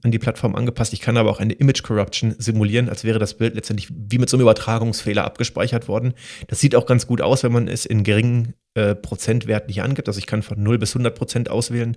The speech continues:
Bei hundert Prozent kann ich kaum noch was von dem Bild erkennen. Aber so auf zehn Prozent wirkt das Ganze schon nicht schlecht, wenn ich das Bild besonders alt aussehen lassen möchte oder quasi als hätte es besonders stark gelitten. Hier gibt's noch viele weitere Optionen. Exemplarisch nenne ich nochmal die Scanlines.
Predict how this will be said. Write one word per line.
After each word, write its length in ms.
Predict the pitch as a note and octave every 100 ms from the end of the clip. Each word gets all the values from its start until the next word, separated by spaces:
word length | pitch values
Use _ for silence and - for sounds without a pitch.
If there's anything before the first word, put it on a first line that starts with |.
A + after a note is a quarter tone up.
| -
Bei 80 | A2
hundert 180 | A2+
Prozent 240 | - - -
kann 120 | G#2
ich 100 | G2+
kaum 200 | - B2
noch 120 | B2
was 140 | B2 -
von 80 |
dem 120 | B2 A#2
Bild 140 | B2
erkennen. 380 | A2 - A#2+ - - - - -
Aber 180 | B2 B2+
so 100 | A2+
auf 100 | G#2
zehn 180 | - A#2
Prozent 520 | - - A2+ A2+ - _ _ _ -
wirkt 280 | G2 A#2 -
das 100 | -
Ganze 220 | A2 -
schon 160 | A2+
nicht 180 | G2+ F#2+
schlecht, 280 | - F#2+ -
wenn 80 | G2+
ich 80 | -
das 100 | -
Bild 220 | A2 -
besonders 420 | G2 A2 G#2 -
alt 360 | - G2+ - - - - -
aussehen 380 | - G#2+ G#2 G2+
lassen 240 | G2 A2
möchte 180 | G2+ -
oder 180 | A2 A2 - - -
quasi 260 | A#2 A2
als 140 | G#2+ -
hätte 100 | G2+
es 80 | -
besonders 340 | G2 G2+ F#2
stark 280 | - F#2+ -
gelitten. 480 | A2 A2 G#2 F#2 _ _ _ _ _ _ _ _ _ _ _ -
Hier 140 | B2
gibt's 180 | C3 -
noch 80 | C3
viele 180 | - B2
weitere 280 | A#2+ - F#2
Optionen. 340 | - - A#2+
Exemplarisch 480 | A2+ A#2+ G2+ A2+ A2+
nenne 120 | A2+
ich 60 | A2
nochmal 160 | G2
die 100 | F#2+
Scanlines. 680 | - - B2+ C3+ C#3 C#3+